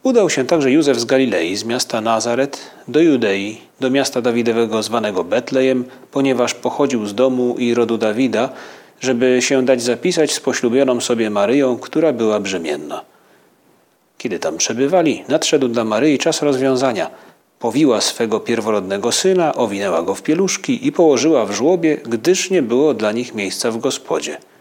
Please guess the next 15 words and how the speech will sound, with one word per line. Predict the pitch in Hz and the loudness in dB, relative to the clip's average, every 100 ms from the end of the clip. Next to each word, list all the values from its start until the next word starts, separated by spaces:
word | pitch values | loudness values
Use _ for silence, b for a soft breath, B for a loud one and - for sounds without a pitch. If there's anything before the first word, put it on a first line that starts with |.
| b b b b _ _ _ _ _ _ _ _ _ | b b b b _ _ _ _ _ _ _ _ _
W | - | -6
tej | 160 | -4
samej | 160 240 208 | -2 0 2
okolicy | 117 - 85 87 156 | 0 -2 -4 -2 -2
przebywali | 151 131 120 104 117 117 | 0 0 2 2 0 -2
w | |
polu | - 120 120 | -2 0 2
pasterze | 139 - - 196 170 165 | 0 -2 2 2 4 2
i | - 160 | 2 -2
trzymali | - 165 127 117 113 | 0 0 0 0 -2
straż | - 135 139 | 0 0 0
nocną | 113 110 - 120 | -2 -6 -6 -6
nad | 110 - | -6 -6
swoją | - 113 107 104 | -4 -2 -2 -2
trzodą. | - 117 - | 0 0 0